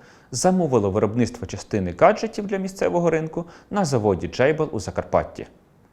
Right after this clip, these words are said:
Серед нетрадиційних виробництв електроніки в Україні можна назвати компанію «Екта», яка спеціалізується на виробництві великих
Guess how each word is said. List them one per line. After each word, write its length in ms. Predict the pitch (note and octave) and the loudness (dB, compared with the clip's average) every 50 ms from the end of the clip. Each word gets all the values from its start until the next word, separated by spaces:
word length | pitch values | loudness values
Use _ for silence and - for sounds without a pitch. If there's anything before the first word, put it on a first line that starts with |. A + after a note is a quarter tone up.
| _ _ - | _ _ -14
Серед 400 | - - - D#3+ G3+ G#3+ F#3+ F#3+ | -6 0 2 2 4 4 2 0
нетрадиційних 880 | G3+ G3+ - E3 D#3+ D#3+ E3+ E3+ - - C3+ G#2 F#2+ F2 E2 - - - | -4 -2 -2 -2 -2 -2 -4 -6 -4 -2 0 0 0 -2 -4 -6 -4 -4
виробництв 560 | G2 F#2 F2+ - B2 A#2+ G2 - - - - | -2 -2 -2 -2 0 -2 -2 -2 -6 -6 -6
електроніки 720 | F2 E2+ D#2+ - - - E3+ G#3 A3+ A#3 A#3 - G#3 G#3+ - - - - - - _ | -4 -6 -6 -6 -4 -2 -2 -2 -2 -4 -4 -6 -8 -10 -10 -14 -20 -20 -20 -6 _
в 60 | A3+ | -2
Україні 540 | B3 B3+ - G3 D3+ C#3+ D#3+ F3 E3+ D#3+ B2+ | -2 0 0 -2 -2 0 -2 -2 -2 -2 -2
можна 320 | G2+ A2+ A2+ - - G2 | -2 -2 -2 -2 -4 -6
назвати 540 | F#2 E2+ E2 - - A#2 D#3 F3+ F3+ G3 G3 | -6 -6 -6 -6 -2 0 0 0 0 -2 -4
компанію 640 | F#3+ - - G2+ F#2 F#2 - F#2 G2 G#2 G2+ F#2 - - | -4 -6 -6 -8 -6 -4 -4 -4 -4 -4 -4 -6 -4 -2
«Екта», 340 | G#2 F#2+ - - - - - - - _ _ _ _ - - _ _ _ _ _ - | -2 -2 -2 -4 -8 -10 -10 -12 -16 _ _ _ _ -20 -20 _ _ _ _ _ -8
яка 240 | A2+ A#2+ - E3 D3+ | -6 -2 0 0 0
спеціалізується 1000 | - - - D#2 - - E2+ D#2 F2 F#2 - G#3 B3 B3 A#3+ - - - G#3+ G#3+ - | 0 -2 -8 -8 -6 -6 -6 -6 -4 -2 0 0 0 0 -2 -4 -6 -6 -6 -6 -4
на 240 | A2 A#2 A#2+ G#2+ G2 | -4 -2 -2 -2 -2
виробництві 680 | F#2 F#2+ F#2 E2+ - B2 D3+ G3 G#3 - - - C#3 | -2 -2 -2 -4 -4 -4 -4 -4 -4 -6 -4 -4 -4
великих 600 | G#2+ F#2 F#2+ F2 A2 D#3+ G3 F3+ F#3+ F3+ F#3 - | -2 -2 -2 -2 0 0 0 0 -2 -4 -4 -6